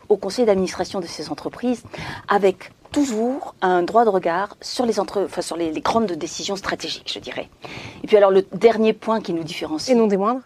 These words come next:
Speaker 1: Et non des moindres, c'est notre forte sensibilité aux grands enjeux actuels en termes d'environnement social et gouvernance. Euh, Amundi Private Equity Fund, c'est un acteur financier engagé, reconnu depuis des années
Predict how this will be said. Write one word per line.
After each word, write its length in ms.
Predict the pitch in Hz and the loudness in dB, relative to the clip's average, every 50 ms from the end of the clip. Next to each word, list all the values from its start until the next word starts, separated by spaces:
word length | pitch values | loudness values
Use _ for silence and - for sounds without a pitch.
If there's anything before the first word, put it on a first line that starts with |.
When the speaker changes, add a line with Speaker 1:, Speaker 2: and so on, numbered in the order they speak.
| _ | _
Speaker 1:
Et 140 | - 240 226 | 6 6 8
non 140 | 220 196 165 | 8 8 6
des 120 | 151 147 | 6 4
moindres, 380 | 127 127 131 151 160 190 - - - - - - - - - - - - | 0 0 0 0 0 -2 -4 -8 -14 -14 -16 -16 -16 -16 -16 -16 -16 -14
c'est 240 | - - - 269 | -4 2 4 6
notre 320 | 240 233 226 220 - - 165 | 6 6 6 4 2 -2 -2
forte 280 | - - 262 254 - | 0 0 0 0 0
sensibilité 600 | - - 233 220 - 214 180 180 185 175 - 240 | -2 -6 -6 -6 -6 -8 -10 -8 -10 -4 0 2
aux 60 | 233 185 | 2 2
grands 400 | 147 - - 226 254 262 240 262 | 2 0 2 4 4 4 4 2
enjeux 420 | 247 226 208 190 - 220 226 - - | 0 0 0 0 2 2 2 2 2
actuels 460 | - 185 - - - - 190 202 202 | -2 -4 -4 -4 -2 0 2 2 2
en 60 | 202 180 | 0 0
termes 240 | - 175 170 170 | 0 0 -2 0
d'environnement 720 | 156 180 170 156 175 165 170 165 160 156 156 156 160 160 165 | -2 -6 -6 -6 -6 -6 -4 -4 -2 -2 -2 -2 -2 -4 -6
social 640 | 156 - 170 156 - - - 143 143 151 151 - - - _ _ _ - 208 | -8 -10 -12 -12 -10 -8 -8 -6 -6 -6 -6 -8 -12 -18 _ _ _ -4 -2
et 180 | 214 220 - - _ _ - _ _ - | -2 -2 -2 -6 _ _ -20 _ _ -16
gouvernance. 760 | 147 147 196 214 202 190 165 147 151 151 139 - - - - - - - - - - - - - - - - _ - | -10 -4 -2 0 0 0 0 -2 -2 -6 -6 -8 -10 -10 -12 -12 -12 -12 -14 -14 -14 -14 -16 -18 -18 -20 -10 _ -2
Euh, 300 | 156 151 151 147 147 - - - | 0 0 0 0 -2 -4 -4 -2
Amundi 280 | - 214 214 208 196 214 | 0 0 2 0 0 -4
Private 320 | 202 - 185 175 175 170 | -4 -4 -2 -2 -2 -4
Equity 220 | - - - - - | -6 -10 -16 -14 -8
Fund, 180 | - 175 170 170 | -6 -6 -6 -6
c'est 180 | - 147 - 143 | -8 -12 -12 -8
un 160 | 135 135 135 | -6 -6 -6
acteur 280 | 139 - - 139 - | -8 -10 -12 -14 -14
financier 580 | - - - 160 156 151 151 - - - 139 - _ - | -12 -6 -2 -2 -2 -2 -2 -4 -8 -8 -8 -10 _ -10
engagé, 480 | - 147 160 196 196 202 247 262 277 - _ _ - - - - - - - - | -8 -4 0 2 2 4 4 2 0 -2 _ _ -20 -18 -16 -16 -16 -18 -20 -8
reconnu 500 | - - - 269 277 - 262 240 233 233 | 0 4 4 4 6 6 6 6 8 6
depuis 240 | 196 226 - - 208 | 4 2 -2 -2 0
des 180 | 170 202 185 196 | 2 2 4 4
années 380 | 190 190 196 190 196 196 185 | 4 4 2 0 0 -2 -4